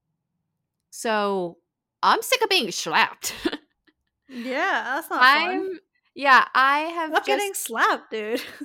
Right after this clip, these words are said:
Speaker 1: I know. <laughs> Stop hitting yourself. <laughs>
Speaker 2: <laughs>
Speaker 1: So, yeah, for the next year, I, and you know what? I'm, all of the things in your life, the, like, difficult things, the, like, me getting slapped around by the universe,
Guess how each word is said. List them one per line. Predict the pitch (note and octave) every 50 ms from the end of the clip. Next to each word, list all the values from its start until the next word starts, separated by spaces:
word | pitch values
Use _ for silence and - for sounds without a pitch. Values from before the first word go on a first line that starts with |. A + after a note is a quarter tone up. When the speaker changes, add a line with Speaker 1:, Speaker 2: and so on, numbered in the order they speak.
| - C4
Speaker 1:
I | C#4
know. | C#4+ F4 G4 - -
<laughs> | E4
Stop | - - - - G#4 A4+ -
hitting | - G4 A4+ B4 E4+
yourself. | C#4+ C4 D#4 - D4+ B3+ A#3 F4 D4+ - - - - - - - _ _ _ -
<laughs> |
Speaker 2:
<laughs> | - D#4+ - D#4+ D#4+ F4 E4+ D#4 - D#4+ D4 - - - - _ _ - - _ _ _ - - - D#5+ D5 C5+ B4 A#4+ G#4 D#4+
Speaker 1:
So, | - - - E4+ C#4+ C4 A3+ - - - - _ _ _ _ _
yeah, | - C4+ B3+ D4
for | C#4+ - C4+
the | B3 C4+
next | C4 B3+ C4 D4+ - - -
year, | D#4 D4 D4 C#4+ - _ -
I, | - A#3 A#3+ B3 C4 C4+ C#4 C#4+ D4 D#4 - _ _ _ _ _ _ _ _ _ _ _ _ - -
and | D#4 C#4+
you | D4 D#4+
know | E4 D#4+
what? | D4 C#4 C#4+ - -
I'm, | B3 B3 A#3+ - - _ _ _ _ _ _ -
all | B3+ C#4 E4+ G#4+
of | A4 G4+ F4
the | D4 D4+
things | - B3 A#3+ B3 A#3+ A#3+
in | A#3 A3
your | G3 F3+
life, | E3+ D#3 D#3 F3 F#3+ - -
the, | F3
like, | D#3+ E3+ D#3 D3+ -
difficult | D#3 D3+ D3+ F#3 F3+ - G#3 - _
things, | - A3+ A3+ A3+ A3+ G3
the, | - F3+
like, | E3+ E3 D#3 - -
me | F3+ F3 F3+
getting | E3 F3 E3+ E3+ E3 E3
slapped | - - F#3 D#3+ D#3+ - F3+
around | E3+ E3 D#3+ E3 F3 D#3+
by | E3
the | D#3 D#3+
universe, | D#3+ D#3+ E3 - G3 G3+ A3 - - -